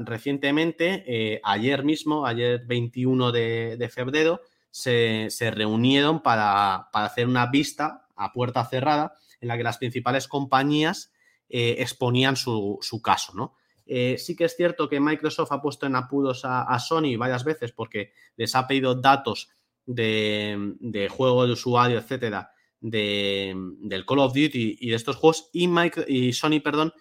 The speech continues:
siempre ha puesto problemas, ha ralentizado, eh, ha tardado más, ha pedido más tiempo, etcétera, y sigue sin dar los datos a los reguladores.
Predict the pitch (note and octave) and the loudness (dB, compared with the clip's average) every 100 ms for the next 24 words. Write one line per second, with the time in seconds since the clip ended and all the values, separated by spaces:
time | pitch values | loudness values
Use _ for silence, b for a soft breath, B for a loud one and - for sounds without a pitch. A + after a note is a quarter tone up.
0 | b b - - D3+ D#3+ D3+ E3 D3+ B2+ | b b -12 -2 2 2 4 2 2 2
1 | C#3+ C3 - C3+ D3 D3+ D#3+ D#3 D3+ D3+ | 2 0 -4 -4 0 2 4 4 2 2
2 | C#3+ C#3 C#3 C#3 C#3+ C3+ D#3+ D3+ D3 D3+ | 0 2 0 0 -4 -2 2 2 2 -2
3 | D3 B _ C3 C3 B2+ B2+ C#3+ C3+ - | -4 B _ -2 0 2 0 0 -2 4
4 | C#3 C#3 D3+ C#3+ C#3+ D3+ - C#3 C#3 C#3 | 4 6 6 6 4 4 2 0 0 2
5 | C3 C3+ B2+ - D#3 D3+ D3+ D3 C#3+ - | 4 4 2 0 0 2 2 0 0 0
6 | D#3+ D3+ D#3 D#3+ C3 A#2+ D3 D3 - C#3 | 0 4 4 4 2 0 2 2 2 0
7 | C3+ C#3 B2+ A2+ A#2 A#2+ A#2+ A2+ - A#2 | 2 2 2 0 0 0 0 -6 -6 -2
8 | A#2 A2 G#2+ G#2 G2+ G2 F#2 - - | 0 0 0 0 0 -2 -6 -10 -16